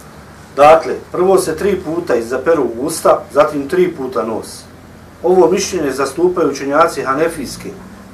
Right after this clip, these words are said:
i većina učenjaka malikijske pravne škole. Također, ovo je slabije mišljenje kod učenjaka šafijske pravne škole.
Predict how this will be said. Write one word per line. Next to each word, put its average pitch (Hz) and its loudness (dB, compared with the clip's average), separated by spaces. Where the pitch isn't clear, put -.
i 139 -4
većina 160 0
učenjaka 143 0
malikijske 127 -6
pravne 120 0
škole. 101 -8
Također, 180 4
ovo 160 4
je 127 4
slabije 147 2
mišljenje 147 -6
kod 120 -10
učenjaka 123 -4
šafijske 113 -4
pravne 101 -2
škole. - -14